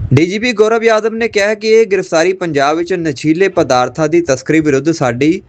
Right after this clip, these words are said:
ਰਣਨੀਤਿਕ ਕਾਰਵਾਈ ਦਾ ਹਿੱਸਾ ਹੈ। ਅਸੀਂ ਪਾਕਿਸਤਾਨੀ ਸਥਿਤ ਡਰੱਗ ਨੈਟਵਰਕ ਨੂੰ ਤਬਾਹ ਕਰਨ ਲਈ ਹਰ ਪੱਧਰ ਤੇ ਸਖਤ ਕਾਰਵਾਈ ਕਰ ਰਹੇ ਹਾਂ। ਹੀਰਾ ਸਿੰਘ ਤੋਂ ਪੁੱਛਗਿੱਛ ਜਾਰੀ ਹੈ ਅਤੇ ਜਲਦ ਹੀ ਪੂਰੇ ਨੈਟਵਰਕ ਦਾ ਪਰਦਾਫਾਸ਼ ਕੀਤਾ ਜਾਏਗਾ।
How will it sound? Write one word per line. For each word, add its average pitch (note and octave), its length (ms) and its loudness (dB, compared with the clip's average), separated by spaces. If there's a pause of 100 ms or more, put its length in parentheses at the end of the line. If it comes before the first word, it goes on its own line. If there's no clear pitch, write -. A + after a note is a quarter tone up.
(160)
ਰਣਨੀਤਿਕ F3+ 500 0
ਕਾਰਵਾਈ D#3+ 420 0
ਦਾ E3+ 120 2
ਹਿੱਸਾ C3+ 300 -2
ਹੈ। C#3 220 -2 (240)
ਅਸੀਂ A3+ 220 0
ਪਾਕਿਸਤਾਨੀ G#3 640 0
ਸਥਿਤ F#3+ 280 0
ਡਰੱਗ E3+ 320 0
ਨੈਟਵਰਕ D3+ 440 -2
ਨੂੰ E3+ 180 -8
ਤਬਾਹ C#3+ 300 0
ਕਰਨ C3+ 260 -2
ਲਈ D#3 160 2
ਹਰ C#3+ 240 -2
ਪੱਧਰ C3+ 320 -2
ਤੇ D#3+ 140 -2
ਸਖਤ C#3+ 380 -4
ਕਾਰਵਾਈ A2 380 0
ਕਰ G#2 180 -2
ਰਹੇ A2 140 -2
ਹਾਂ। A#2+ 160 -6 (100)
ਹੀਰਾ F3+ 220 2
ਸਿੰਘ G#3+ 240 -2
ਤੋਂ A3 120 2
ਪੁੱਛਗਿੱਛ G3 420 -4
ਜਾਰੀ C3 380 0
ਹੈ C#3+ 200 -4 (160)
ਅਤੇ G3+ 160 0
ਜਲਦ F3+ 320 -2
ਹੀ G#3+ 60 0
ਪੂਰੇ G3 320 2
ਨੈਟਵਰਕ D#3 480 -2
ਦਾ D#3+ 160 0
ਪਰਦਾਫਾਸ਼ C3+ 720 -2
ਕੀਤਾ A2+ 300 -2
ਜਾਏਗਾ। A2 420 -2